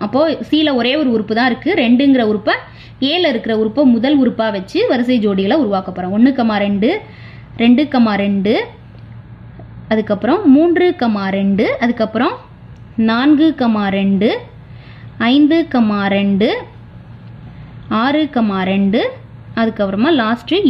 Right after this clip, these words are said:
ஏழு கமா ரெண்டு. இதுதான் A cross C. இப்போ நாம calculate பண்ண வேண்டியது என்னன்னா, A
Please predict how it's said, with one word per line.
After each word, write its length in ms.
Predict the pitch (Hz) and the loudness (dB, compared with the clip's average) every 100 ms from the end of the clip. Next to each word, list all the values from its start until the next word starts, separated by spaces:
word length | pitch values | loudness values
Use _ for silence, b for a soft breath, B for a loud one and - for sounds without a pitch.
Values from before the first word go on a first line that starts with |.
| 208 214 | 2 2
ஏழு 200 | 240 240 240 | 2 2 -2
கமா 240 | 185 196 302 | -4 -2 -2
ரெண்டு. 280 | 208 185 180 - B B B B 285 | -2 -4 -6 -12 B B B B 0
இதுதான் 300 | 285 294 440 247 | 2 2 0 0
A 40 | 233 233 | -2 -2
cross 280 | 214 190 - | -4 -4 -6
C. 120 | 185 - 247 | -8 -4 -2
இப்போ 120 | 339 330 | 0 2
நாம 180 | 294 277 | 2 2
calculate 420 | 247 - 359 349 247 | -2 0 -2 -2 -2
பண்ண 140 | 240 | 0
வேண்டியது 280 | 254 233 220 208 | 0 0 -2 -2
என்னன்னா, 300 | 202 202 262 508 - - 247 | -4 -4 -4 -4 -12 -10 -2
A 40 | 269 | -2